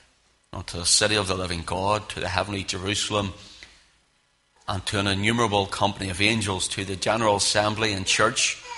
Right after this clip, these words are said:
of the firstborn, which are written in heaven, and to God, the judge of all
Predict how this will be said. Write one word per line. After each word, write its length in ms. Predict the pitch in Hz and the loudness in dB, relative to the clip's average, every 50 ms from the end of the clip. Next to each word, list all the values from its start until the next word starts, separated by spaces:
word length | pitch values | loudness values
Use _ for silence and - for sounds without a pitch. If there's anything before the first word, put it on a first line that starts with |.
| - - | -8 -6
of 140 | - 92 87 | -6 -6 -4
the 60 | 92 | -2
firstborn, 640 | - - 101 107 117 - - - 120 123 127 131 127 104 - - - - - - - - - - - _ _ _ _ _ _ _ _ _ _ _ _ - _ | 2 4 6 6 6 4 4 6 8 8 8 8 6 0 -6 -14 -16 -16 -16 -14 -14 -16 -18 -20 -20 _ _ _ _ _ _ _ _ _ _ _ _ -20 _
which 240 | - 101 101 - - | -8 -2 -2 0 0
are 160 | 92 95 92 | 2 0 2
written 260 | 95 107 - - 143 | 2 2 2 2 2
in 140 | 117 101 95 | 0 0 0
heaven, 460 | 87 98 95 92 98 104 101 95 87 82 - - - - _ _ _ _ _ _ _ _ _ _ - | 4 4 4 4 4 2 0 0 -4 -8 -14 -20 -20 -20 _ _ _ _ _ _ _ _ _ _ -6
and 160 | - 92 90 - | -4 -4 -4 -4
to 160 | - 92 98 | -6 -6 -6
God, 480 | 98 107 104 110 117 123 127 120 104 | 2 6 8 10 10 10 8 8 4
the 100 | 101 104 | 0 -2
judge 380 | 92 - - 113 113 120 104 110 | -2 0 2 2 2 2 2 0
of 140 | 104 - - | -2 -2 -2
all 480 | 95 95 95 98 95 95 87 78 - | -4 -2 -2 0 -2 -2 -4 -6 -16